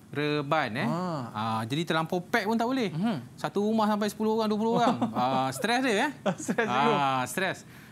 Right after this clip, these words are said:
Speaker 1: Okey, yang kelima, campuran makanan yang tidak sempurna.
Speaker 2: Hmm.
Speaker 1: Okey, maknanya kadang-kadang ada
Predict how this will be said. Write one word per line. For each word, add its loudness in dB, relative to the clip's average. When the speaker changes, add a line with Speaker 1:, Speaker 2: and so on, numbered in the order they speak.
Speaker 1:
Okey, 0
yang 4
kelima, 2
campuran 2
makanan 0
yang 0
tidak 0
sempurna. 2
Speaker 2:
Hmm. -2
Speaker 1:
Okey, -4
maknanya 0
kadang-kadang 0
ada 0